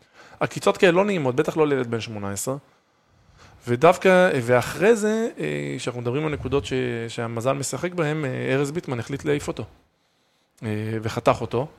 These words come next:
וזה נתן לי אפשרות, קודם כל, אה, מנטלית קצת לפרוח, עם איזה שאין איזה שחקן בוגר אמריקאי שיושב לך על הראש, כי הוא יכול להציק לך ויכול להפריע לך, וגם מעבר לצד, הדבר השני זה שפתאום, אה, התחלתי לשחק איתו.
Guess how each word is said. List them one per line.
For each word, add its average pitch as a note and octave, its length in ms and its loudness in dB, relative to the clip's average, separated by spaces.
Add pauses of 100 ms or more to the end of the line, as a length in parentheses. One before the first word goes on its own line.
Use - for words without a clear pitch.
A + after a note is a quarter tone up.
(520)
וזה A2+ 320 -2
נתן A2+ 520 -2
לי D#3 100 0
אפשרות, C3 400 -4
קודם D3 200 0
כל, B2+ 300 0
אה, A2 140 -2
מנטלית G#2+ 520 0
קצת - 240 -10
לפרוח, B2 480 0
עם G#2+ 120 -10
איזה A#2 140 -4
שאין A#2+ 240 -6
איזה G#2+ 180 -6 (320)
שחקן B2+ 500 -4 (140)
בוגר B2+ 380 2
אמריקאי B2 460 0
שיושב A#2+ 300 -2
לך A#2+ 100 -4
על A2+ 160 4
הראש, A2 280 0
כי B2 100 -8
הוא G#2+ 80 -4
יכול C3+ 180 4
להציק A#2+ 360 -2
לך A#2 240 0
ויכול A#2+ 260 0
להפריע B2 280 0
לך, B2 160 0 (840)
וגם B2 300 -2
מעבר C3+ 260 0
לצד, D3+ 260 0
הדבר D3 360 0
השני D#3+ 280 -6
זה D3+ 80 -6
שפתאום, A#2 1600 -8
אה, C3 120 -4
התחלתי C3+ 280 -4
לשחק C#3+ 280 -10
איתו. A#2+ 200 -10